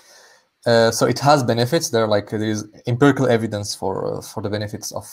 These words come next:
having interpretability constraints be-, besides interpretability os-, itself. Now, the, the caveat is that, um, uh, if,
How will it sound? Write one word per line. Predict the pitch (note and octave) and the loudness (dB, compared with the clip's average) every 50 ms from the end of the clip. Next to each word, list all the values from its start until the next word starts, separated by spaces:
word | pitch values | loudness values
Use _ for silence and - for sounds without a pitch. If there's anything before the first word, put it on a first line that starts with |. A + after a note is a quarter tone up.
| - - A2 | -20 -14 -8
having | A2 G#2 G2+ G#2 G#2 G2+ G2+ G2+ | -6 -6 -6 -6 -8 -10 -10 -12
interpretability | G#2 G2+ - G#2 F#2+ G2+ F#2+ G2 G2+ F#2+ - G2 F#2+ | -12 -12 -12 -12 -10 -10 -10 -10 -10 -10 -10 -12 -14
constraints | - G#2 - - - G#2+ G#2 G#2 G#2 - - - - - - - - B2 | -14 -16 -18 -16 -16 -14 -14 -12 -12 -12 -12 -12 -14 -16 -18 -16 -12 -8
be-, | - B2 - | -8 -8 -8
besides | G#2+ A2+ G#2 - A#2 A2+ A2+ - | -6 -6 -4 0 0 0 0 -2
interpretability | A#2+ A2 G#2 A2 G2+ G#2+ G#2 A2 G2+ G#2 G2+ G2+ - | -6 -8 -8 -8 -8 -8 -8 -8 -8 -8 -8 -8 -8
os-, | - - - - - - - - | -10 -10 -10 -12 -14 -16 -16 -14
itself. | - - - - - - _ _ _ _ - - - - - - - _ _ - | -12 -10 -10 -10 -10 -12 _ _ _ _ -20 -20 -20 -20 -20 -20 -20 _ _ -4
Now, | A2+ A2+ A#2 A2+ | 0 2 2 4
the, | A2 A#2 A#2 A2+ A2 | 4 4 4 4 4
the | A2 G#2+ | 0 -2
caveat | A2+ B2+ B2 B2+ A#2+ A#2 - - | -2 0 2 2 2 2 0 -4
is | G#2+ | -4
that, | G#2+ A2 G#2 G#2 - - A2 | -2 -2 -2 -2 -2 -4 0
um, | G#2+ G#2 G#2 G2+ G2+ G2+ G2 G2 G2 F#2+ F#2+ - _ _ _ _ _ _ _ - - _ _ _ _ _ _ _ _ _ _ - G1+ | 2 2 4 4 4 2 0 -4 -8 -12 -16 -18 _ _ _ _ _ _ _ -20 -20 _ _ _ _ _ _ _ _ _ _ -8 -4
uh, | - G1+ G#1+ G#1+ G#1 G#1 - - G1+ G1+ G1+ G1+ G1+ G1+ G1+ G1+ G1+ G1+ G1+ - - - - - - - C3 _ _ - - | -2 -2 0 -2 -2 -4 -4 -4 -6 -6 -6 -8 -8 -8 -10 -10 -10 -12 -12 -14 -18 -20 -20 -20 -20 -20 -20 _ _ -10 -6
if, | B2 A#2+ - | -6 -6 -6